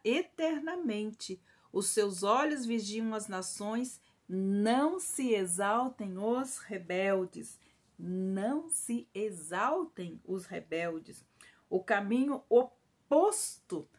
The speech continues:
ao louvor e à gratidão e às ações de graça é a revolta, é a rebeldia, como já falamos anteriormente. Temos uma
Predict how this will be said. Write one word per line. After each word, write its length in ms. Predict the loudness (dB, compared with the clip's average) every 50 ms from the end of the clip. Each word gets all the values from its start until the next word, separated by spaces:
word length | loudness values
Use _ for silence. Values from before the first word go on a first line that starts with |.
| _ _ _ _ _ 4
ao 240 | 8 10 10 10 10
louvor 1160 | 8 6 2 2 4 6 8 8 8 8 6 2 0 -4 -2 0 4 6 8 8 6 4 2 -4 _
e 300 | -8 -6 -4 -4 -6 -6 -4
à 200 | -2 -2 -2 -2
gratidão 1120 | -4 -4 -2 2 2 2 2 0 -4 -6 -10 -10 -8 -6 -4 -2 0 0 0 0 -2 -2
e 100 | -2 -2
às 220 | 0 0 0 0 -2
ações 420 | -4 -4 -6 -8 -8 -8 -8 -6
de 120 | -6 -8 -6
graça 560 | -4 -4 -4 -4 -6 -8 -10 -10 -12 -12 -14 _ _ _ _ _ _ _ _
é 160 | -8 -6 -4
a 40 | -4
revolta, 680 | -2 -4 -4 -4 -4 -4 -4 -4 -6 -10 -14 -18 -18 -20 _ _ _ _ _ _ _ _ _ _ _ -8
é 140 | -6 -4 -2
a 240 | 0 -2 -2 -4 -8 _ _ _ _ _
rebeldia, 880 | -6 2 4 4 4 4 4 2 2 0 -2 -4 -6 -4 -4 -4 -4 -6 -8
como 260 | -12 -14 -14 -12 -10
já 180 | -6 -4 -4 -4
falamos 600 | -2 -2 0 0 2 2 2 2 2 2 0 -2
anteriormente. 680 | -2 -4 -4 -6 -6 -8 -6 -8 -10 -12 -14 -18 -16 -10
Temos 340 | -8 -6 -6 -6 -6 -8
uma 360 | -8 -8 -6 -6 -6 -6 -8